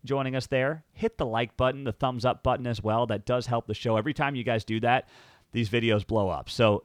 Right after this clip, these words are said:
do that for me before you head out. And, uh, on the podcast, five stars, what do you say?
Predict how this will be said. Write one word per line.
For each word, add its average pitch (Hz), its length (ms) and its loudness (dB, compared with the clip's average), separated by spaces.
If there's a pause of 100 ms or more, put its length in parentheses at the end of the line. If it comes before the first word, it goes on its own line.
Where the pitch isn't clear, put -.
do 151 160 4
that 135 240 4
for 127 120 -2
me 120 100 -2
before 107 280 0
you 110 100 2
head 110 140 2
out. 92 280 0 (260)
And, 131 260 2
uh, 131 280 6 (140)
on 147 120 -2
the 156 60 -4
podcast, 156 600 2 (180)
five 131 240 0
stars, 151 380 -2
what 131 160 -4
do 135 60 -2
you 123 80 0
say? 147 340 -4